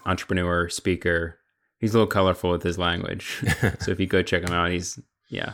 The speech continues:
Speaker 1: just be prepared for that. But he has something called the Power List. And he says you need to identify five critical tasks that you need to get done for the, throughout the day.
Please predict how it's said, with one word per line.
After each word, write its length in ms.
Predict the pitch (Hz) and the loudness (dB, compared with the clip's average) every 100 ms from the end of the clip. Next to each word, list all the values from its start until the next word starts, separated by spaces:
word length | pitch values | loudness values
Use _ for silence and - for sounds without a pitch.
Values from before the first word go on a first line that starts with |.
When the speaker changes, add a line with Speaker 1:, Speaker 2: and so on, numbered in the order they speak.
| - | -8
Speaker 1:
just 160 | 104 | -6
be 80 | - | -4
prepared 360 | 90 - 87 82 | -6 -4 -2 -2
for 80 | 95 | 0
that. 140 | 87 | 2
But 100 | 98 | 2
he 80 | 104 | 4
has 120 | 107 | 4
something 180 | - - | 2 0
called 180 | 107 92 | 2 2
the 60 | |
Power 340 | 87 87 92 101 | 0 -2 0 2
List. 380 | 110 131 - - _ _ _ - | 2 0 -4 -16 _ _ _ -6
And 460 | 98 95 90 90 87 | 0 2 2 0 -4
he 360 | - 113 113 110 | -8 0 4 4
says 460 | - 113 101 98 98 | 4 4 6 4 4
you 80 | |
need 140 | 101 101 | 4 4
to 80 | 92 | 4
identify 400 | 90 95 - 90 | 4 0 0 -2
five 400 | - 101 101 98 - - | 0 0 0 -4 -12 -18
critical 380 | - 110 104 92 | 0 0 2 0
tasks 720 | - 95 90 90 - - - | -2 -4 -4 -6 -10 -10 -8
that 120 | - - | -6 -2
you 140 | 107 | 0
need 120 | 98 | 2
to 80 | 92 | 0
get 100 | 95 | -2
done 160 | 90 92 | -2 -4
for 140 | 104 | -6
the, 180 | - - | -8 -4
throughout 260 | - 98 87 | 2 2 2
the 60 | 87 | -2
day. 320 | 92 - | -4 -4